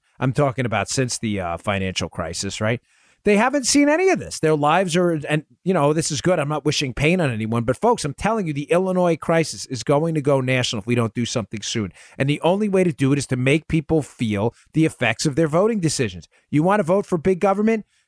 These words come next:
you know, with hundreds of billions of dollars in deficits every year? Fine. You're gonna pay for it monthly, and you're gonna pay for it at the end of the year. Now,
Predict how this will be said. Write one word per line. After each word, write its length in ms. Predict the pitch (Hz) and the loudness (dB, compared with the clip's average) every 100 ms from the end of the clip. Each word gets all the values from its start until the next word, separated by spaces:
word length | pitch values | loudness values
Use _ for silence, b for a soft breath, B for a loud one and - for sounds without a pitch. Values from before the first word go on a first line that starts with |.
| - | -2
you 80 | |
know, 80 | 156 | 0
with 120 | 135 | 0
hundreds 440 | 120 165 196 208 160 | -2 -2 0 -2 0
of 100 | 151 | 0
billions 360 | 175 190 190 | 2 2 2
of 60 | 147 | 0
dollars 380 | 170 170 190 151 | 0 2 2 0
in 60 | |
deficits 500 | 156 165 190 170 180 | -2 0 -2 -4 -2
every 220 | 185 165 170 | 0 2 2
year? 320 | 170 196 214 _ _ _ | 4 2 0 _ _ _
Fine. 420 | - 208 294 120 _ _ _ | 0 0 0 -4 _ _ _
You're 140 | - 160 | 0 2
gonna 160 | 214 233 | 2 0
pay 220 | 160 160 | 2 2
for 180 | - 196 | 2 0
it 100 | 143 | 0
monthly, 340 | 120 - 175 | -4 0 2
and 80 | 185 | 2
you're 80 | 160 | 0
gonna 100 | 156 | 0
pay 220 | 151 143 | 2 2
for 180 | 143 135 | 2 0
it 40 | |
at 40 | |
the 100 | 117 | 0
end 140 | 131 117 | -4 -4
of 60 | |
the 60 | 113 | -8
year. 180 | 107 78 | -8 -2
Now, 300 | 156 175 117 | 0 0 -4